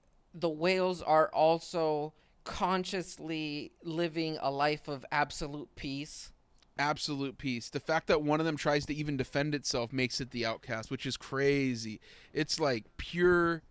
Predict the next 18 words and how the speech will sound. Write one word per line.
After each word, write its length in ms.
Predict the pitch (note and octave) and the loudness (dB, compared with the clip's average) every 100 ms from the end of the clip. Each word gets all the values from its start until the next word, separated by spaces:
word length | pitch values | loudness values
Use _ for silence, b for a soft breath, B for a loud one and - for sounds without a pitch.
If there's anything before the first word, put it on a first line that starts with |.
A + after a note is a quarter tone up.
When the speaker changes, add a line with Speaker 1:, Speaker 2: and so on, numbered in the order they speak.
| - | -12
Speaker 2:
pacifist 720 | - D3+ C3+ D3+ C3+ C3+ - - | 0 0 0 -4 0 0 0 -4
belief 320 | C3 C3+ C3 | -2 -2 -2
system 520 | C3 A2+ - A#2 A2 b b b b | -4 -6 -6 -8 -10 b b b b
that, 200 | C3 B2 | -2 -2
like, 300 | C#3 B2+ A2 - | 0 -2 -4 -2
only 300 | D3+ E3 E3+ | 2 2 4
the 140 | D3 | 2
highest 600 | C3 - C#3+ D3 D#3 - A#2 | 2 0 2 4 2 -2 -6
intellectual 800 | C#3+ D3+ C3+ C3 - C#3 B2 | -4 -2 -2 -2 -2 -4 -4
creature 440 | A#2 - B2+ - A#2+ | -6 -4 -4 -2 -6
can 180 | B2 A#2 | -4 -2
Speaker 1:
Mm-hmm. 160 | F#3 | -2
Speaker 2:
have, 100 | F#3 E3+ F#3+ _ _ _ _ - | -2 -4 -10 _ _ _ _ -4
you 100 | B2+ | 0
Speaker 1:
Mm-hmm. 60 | |
Speaker 2:
know? 180 | B2+ C#3+ - b b | 0 -2 -8 b b
Which 180 | D#3 D3 | -2 0
is, 200 | G3 D3+ | 0 -2